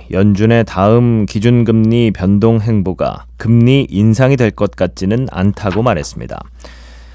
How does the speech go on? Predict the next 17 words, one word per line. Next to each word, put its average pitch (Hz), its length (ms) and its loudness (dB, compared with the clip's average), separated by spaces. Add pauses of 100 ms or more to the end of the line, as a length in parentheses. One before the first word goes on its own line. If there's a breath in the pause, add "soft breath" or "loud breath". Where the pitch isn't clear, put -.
(120 loud breath)
파월 135 240 2
의장은 131 320 2
현지 139 240 0
시각 127 520 0
일일 95 300 0 (220)
연방공개시장위원회에서 104 2000 0
기준금리를 104 720 0
연 104 260 2
오점이오에서 107 1080 0
오점오 95 680 -2
퍼센트로 107 500 -2
동결한 98 540 0
후 90 320 -6
기자회견을 98 680 -2
열고 82 380 -4
이같이 87 320 -6
밝혔습니다. 71 680 -10